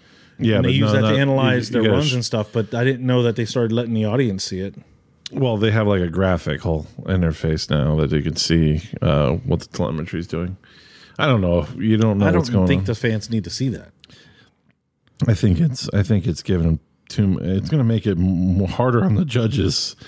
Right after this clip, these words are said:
Speaker 1: 'cause now you're gonna have this telemetry that could prove the judges wrong. What about if the telemetry's wrong? And it's like, <sighs> I, I just,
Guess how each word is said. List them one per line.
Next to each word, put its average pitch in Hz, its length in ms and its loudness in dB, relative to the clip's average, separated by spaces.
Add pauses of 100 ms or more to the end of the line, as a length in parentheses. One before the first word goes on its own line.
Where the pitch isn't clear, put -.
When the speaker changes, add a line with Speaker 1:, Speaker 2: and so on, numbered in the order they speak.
(460)
Speaker 1:
'cause 104 160 0
now 123 220 2
you're 113 200 2
gonna 104 120 2
have 107 280 2
this 92 180 0
telemetry 95 840 2
that 87 240 0
could 85 280 -2 (380)
prove 123 300 0
the 98 80 2
judges 92 400 0
wrong. 92 600 2
What 104 100 2
about 101 160 2
if - 100 -6
the 90 80 -4 (160)
telemetry's 101 540 -2
wrong? 90 400 0
And 90 80 0
it's 87 120 -4
like, 73 180 -2 (380)
<sighs> - 460 -20
I, - 600 0
I 120 40 4
just, 151 380 -2